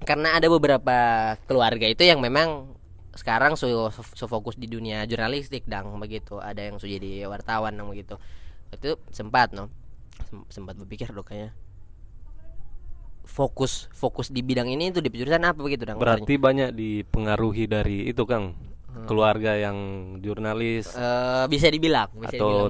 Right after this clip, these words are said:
Speaker 1: begitu.
Speaker 2: teman dekat yang
Speaker 1: Iya,
Speaker 2: jurnalis?
Speaker 1: betul. C-, sebenarnya lebih, lebih ke teman dekat daripada ke
Speaker 2: Oh.
Speaker 1: keluarga <laughs> begitu. Eh, akhirnya kita tahu, oh, kalau mau fokus di bidang ini, di komunikasi, mau
Speaker 2: Hmm.
Speaker 1: tes,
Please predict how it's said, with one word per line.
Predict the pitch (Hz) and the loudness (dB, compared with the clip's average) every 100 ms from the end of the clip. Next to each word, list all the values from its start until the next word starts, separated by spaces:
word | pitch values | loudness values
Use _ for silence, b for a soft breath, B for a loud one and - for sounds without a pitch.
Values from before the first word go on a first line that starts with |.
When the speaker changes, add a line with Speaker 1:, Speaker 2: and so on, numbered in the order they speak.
| 113 | 2
Speaker 1:
begitu. | |
Speaker 2:
teman | 104 107 104 | -2 0 -2
dekat | - 104 - | -2 -2 -2
yang | 107 104 | -6 -4
Speaker 1:
Iya, | |
Speaker 2:
jurnalis? | 104 104 135 110 | -2 0 0 -2
Speaker 1:
betul. | 104 107 101 - - - | -4 -8 -10 -14 -18 -14
C-, | 196 - | -6 6
sebenarnya | 202 254 247 | 12 12 12
lebih, | 214 214 | 12 12
lebih | 208 196 | 12 12
ke | 196 | 10
teman | 196 180 | 10 10
dekat | 185 - 208 | 10 12 12
daripada | 170 175 170 | 12 12 12
ke | 170 - | 10 8
Speaker 2:
Oh. | |
Speaker 1:
keluarga | 190 196 135 117 | 10 10 8 4
<laughs> | 139 | 0
begitu. | 135 127 131 - - - 123 170 185 175 - | -2 -4 -8 -10 -10 -10 -12 -12 -14 -14 -10
Eh, | 120 120 123 127 127 127 127 123 b b b - - - - - - - - - 123 | -2 0 4 4 6 6 6 4 b b b -2 -2 -2 -10 -14 -14 -16 -16 -6 0
akhirnya | 123 127 151 190 190 180 | 2 2 4 6 6 2
kita | - 135 123 | -4 -8 4
tahu, | 139 185 175 - | 8 8 6 0
oh, | 143 | 0
kalau | 127 123 | 0 0
mau | 123 120 117 113 110 | 0 2 2 2 2
fokus | 120 - 117 | 2 2 -2
di | 120 117 117 113 110 110 110 | 0 0 0 0 -2 -2 -4
bidang | 113 117 110 | -4 -2 -2
ini, | 110 120 170 160 - - | -2 -2 -2 -4 -10 -10
di | 110 | -8
komunikasi, | 113 117 120 143 165 - 123 113 120 - - | -6 -4 0 6 6 6 -2 -4 -10 -16 -16
mau | 107 | -8
Speaker 2:
Hmm. | 107 | -2
Speaker 1:
tes, | 110 104 - | -2 -2 -6